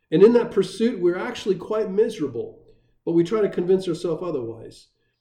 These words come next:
And we find ourselves enslaved, we find ourselves addicted, we find ourselves really in-, indebted to God,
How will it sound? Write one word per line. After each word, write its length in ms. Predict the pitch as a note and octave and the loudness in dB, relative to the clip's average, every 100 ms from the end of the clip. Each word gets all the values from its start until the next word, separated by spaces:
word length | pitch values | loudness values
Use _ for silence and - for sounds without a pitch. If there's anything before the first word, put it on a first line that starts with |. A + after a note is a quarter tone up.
| _ | _
And 60 | D3+ | 2
we 80 | D#3 | 2
find 320 | F#3+ F#3+ G3 | 2 0 2
ourselves 500 | E3+ F3 D#3+ D3 D3+ | 0 -2 -2 -2 -4
enslaved, 800 | C3+ - - E3+ F#3 G3+ G#3 D3+ | -12 -12 -6 -2 4 4 4 -2
we 80 | C3 | -8
find 260 | E3 D3+ | -4 -4
ourselves 460 | C#3+ - C3 A#2+ - | -4 -6 -8 -8 -12
addicted, 640 | A#2+ G3 G#3+ G#3+ G#3+ F3 | -2 2 2 0 -6 -6
we 80 | B2+ | -10
find 320 | - D#3+ D#3 | -10 -6 -4
ourselves 480 | C3+ - C#3+ C3 - - _ | -6 -6 -6 -8 -12 -20 _
really 420 | D3+ F#3+ E3+ D3+ | 4 6 6 2
in-, 160 | C#3 C3+ C3+ | -4 -4 -6
indebted 880 | B2+ B2 F#3 G#3+ G3+ E3 - - - | -8 -2 -2 2 0 0 -14 -20 -2
to 140 | D#3 | -2
God, 580 | - D3 D3 D3 D3 | -2 -4 -4 -4 -8